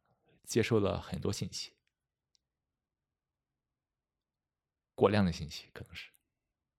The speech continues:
这种现实，这种画面，在被这些信息冲击着。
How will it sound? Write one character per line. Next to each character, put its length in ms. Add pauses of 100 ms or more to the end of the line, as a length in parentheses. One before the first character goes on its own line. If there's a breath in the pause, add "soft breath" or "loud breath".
(2250)
这 100
种 140
现 320
实， 500 (200)
这 100
种 120
画 240
面， 340 (3000)
在 140
被 80
这 140
些 460 (180)
信 240
息 380 (260)
冲 200
击 140
着。 240